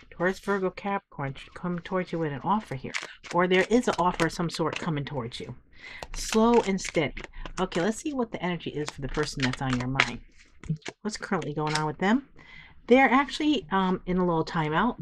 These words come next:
They've been patient. They've been waiting for something. And they're seeing things in a whole new perspective, Pisces energy. They also are very defensive about something. Or they might be t-, protecting something. And it's very, they're make,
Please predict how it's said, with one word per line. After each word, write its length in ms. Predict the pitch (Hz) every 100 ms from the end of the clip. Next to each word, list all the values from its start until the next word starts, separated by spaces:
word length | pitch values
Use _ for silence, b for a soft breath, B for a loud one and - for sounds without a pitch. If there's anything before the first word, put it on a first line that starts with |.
| -
They've 140 | 143
been 160 | 147 135
patient. 480 | - 170 - 240 165
They've 100 | 143
been 140 | 135
waiting 300 | 147 170 196
for 80 | 196
something. 400 | - 208 233 226 B B B -
And 180 | 175 175
they're 80 |
seeing 300 | 165 - 254
things 260 | 233 185 165
in 80 | 156
a 20 |
whole 140 | 156
new 140 | 151 151
perspective, 580 | 147 - 269 254 131 -
Pisces 400 | 143 139 165 214
energy. 380 | 214 - - - B B -
They 120 | 170
also 380 | 190 269 277 247
are 120 | 190
very 220 | 180 190
defensive 480 | 170 151 208 240 - -
about 260 | - -
something. 320 | - - - - - - - b b b b -
Or 120 | 156
they 120 | 170
might 200 | 170 170
be 80 | 156
t-, 160 | 147 -
protecting 460 | - 135 220 - 131
something. 400 | - - - - _ - - - - - - - - - - - - - - - B B B B B B - -
And 340 | 220 285 254 185
it's 180 | 180
very, 320 | - 208 240 240
they're 140 | 202
make, 300 | 208 254